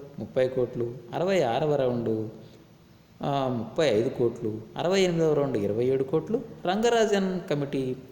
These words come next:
అంచనాల ప్రకారం భారతదేశంలో రెండు వేల పదకొండు పన్నెండు నాటికి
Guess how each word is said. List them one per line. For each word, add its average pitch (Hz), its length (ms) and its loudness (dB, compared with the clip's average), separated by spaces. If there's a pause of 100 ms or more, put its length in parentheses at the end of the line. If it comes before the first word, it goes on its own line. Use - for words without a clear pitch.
(140)
అంచనాల 131 400 -2
ప్రకారం 107 800 -6 (580)
భారతదేశంలో 113 720 0
రెండు 107 200 -2
వేల 120 160 0
పదకొండు 123 440 -4
పన్నెండు 117 400 -4
నాటికి 110 440 -6